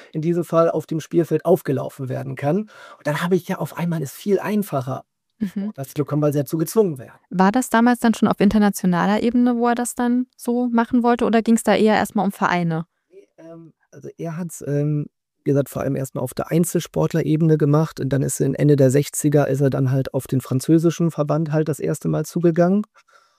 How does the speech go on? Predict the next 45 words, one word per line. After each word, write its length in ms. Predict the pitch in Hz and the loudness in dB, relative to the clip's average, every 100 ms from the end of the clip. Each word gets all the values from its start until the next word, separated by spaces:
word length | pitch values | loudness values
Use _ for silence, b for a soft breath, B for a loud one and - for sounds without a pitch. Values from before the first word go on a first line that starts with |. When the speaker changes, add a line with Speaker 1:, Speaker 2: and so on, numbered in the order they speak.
| _ | _
Speaker 1:
weil 120 | 131 | -4
er 100 | 131 | -2
hat 100 | 135 | -2
damals 280 | 135 135 - | -2 -2 -4
Adidas 340 | 135 143 143 127 | -2 -2 -2 -2
Frankreich 640 | 143 180 - 185 208 - _ - | 0 0 2 0 0 -4 _ -8
geleitet. 640 | 170 208 254 208 226 - _ _ _ _ | 0 4 4 4 2 -2 _ _ _ _
Sein 240 | - - 135 | -8 -4 -4
Vater 460 | - 139 143 151 | 0 0 2 2
hat 220 | 135 135 131 | 2 0 -2
Adidas 320 | 135 131 - | -4 -4 0
Deutschland 420 | 143 165 - 180 | 2 2 0 0
geleitet 360 | 170 165 170 160 | 2 2 2 2
und 80 | |
die 60 | 147 | 0
beiden 280 | 131 147 147 | 0 0 0
waren 120 | 139 | -2
immer 160 | 151 143 | 0 0
in 60 | |
so 80 | 139 | 2
einem 120 | 135 | 2
Wettbewerb, 520 | 131 - 135 120 113 | 0 0 -2 -2 -4
Adidas 320 | 131 135 - - | -6 -6 -6 2
Deutschland, 460 | 131 127 127 127 | 2 2 -4 -4
Adidas 320 | 123 127 123 | -4 -4 -4
Frankreich. 580 | - 123 120 147 208 214 _ B B B B B B - | -4 -6 -4 0 0 0 _ B B B B B B 4
Ähm, 420 | 151 151 151 - | 6 6 2 0
und 120 | 156 | 0
er 80 | 151 | 2
hat 120 | 175 | 2
dann, 160 | 165 165 | 0 -2
wie 100 | 160 | -2
gesagt, 260 | 160 151 - | 0 0 0
den 240 | 151 147 - | -2 0 -4
französischen 840 | - 139 135 - 170 170 - 175 | -6 -4 -2 4 4 4 -2 -4
Verband 440 | - 143 151 160 | -4 -2 0 0
halt 140 | 160 - | -4 -4
als 140 | 131 | -2
Blaupause 560 | 143 147 147 135 127 127 | 4 4 4 0 0 0
genommen, 240 | 131 131 | 0 0
um 100 | 143 | 0
seine 240 | 139 139 143 | -2 -2 -2
Idee 300 | 135 147 143 | 0 2 2
zu 180 | - | 0
testen. 640 | 131 131 117 - - - | -6 -4 -4 -8 -10 -14